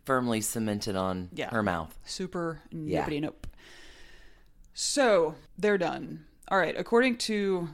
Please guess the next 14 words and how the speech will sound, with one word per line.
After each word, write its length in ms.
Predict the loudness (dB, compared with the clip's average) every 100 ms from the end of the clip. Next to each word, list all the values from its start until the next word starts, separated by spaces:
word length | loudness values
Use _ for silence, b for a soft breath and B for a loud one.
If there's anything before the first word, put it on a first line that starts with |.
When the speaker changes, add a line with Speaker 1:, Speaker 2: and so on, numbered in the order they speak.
| -6
Speaker 2:
the 120 | -4
book 320 | -2 -2 -6 -8
Going 300 | -4 -2 -4
Clear, 400 | -4 -4 -2 -4 -4
Scientology, 800 | -2 0 0 -2 -2 -2 -4
Hollywood, 420 | -2 -2 -2 -2 -2
and 80 |
the 60 | -4
Prison 280 | -4 -4 -4
of 100 | -4
Belief 440 | -2 -2 -4 -8 -4
by 120 | -2
Lawrence 360 | 0 -2 -2
Wright, 380 | 2 2 2 0